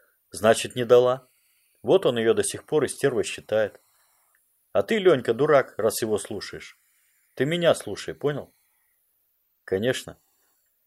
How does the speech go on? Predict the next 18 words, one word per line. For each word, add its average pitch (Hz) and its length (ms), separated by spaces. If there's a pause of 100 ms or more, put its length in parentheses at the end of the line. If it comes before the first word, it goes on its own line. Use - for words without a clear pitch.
(100)
Ты 214 120
же 147 120
Татьяну 135 440
лучше 135 300
знаешь, 95 500 (220)
невинно 104 400
сказал 95 380
Купцов, - 500 (460)
утыкаясь 104 500
глазами 101 420
в - 80
какую-то 95 440
справку. - 500 (960)
Да, 101 420 (600)
категорически 98 720
рубанул 98 420
воздух 123 380
Петрухин. - 500